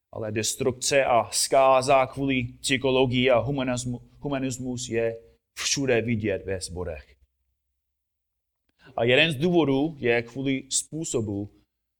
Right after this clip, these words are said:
potrestání. Boží slovo nejen říká, že děti musíme potrestat, ale říká,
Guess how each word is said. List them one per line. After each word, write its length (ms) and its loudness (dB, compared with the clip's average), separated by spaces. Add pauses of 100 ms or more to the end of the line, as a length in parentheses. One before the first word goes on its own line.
(160)
potrestání. 800 -6 (920)
Boží 380 4
slovo 680 4
nejen 380 4
říká, 720 2 (240)
že 220 4
děti 600 0
musíme 400 0
potrestat, 880 -2 (1000)
ale 240 -2
říká, 640 -4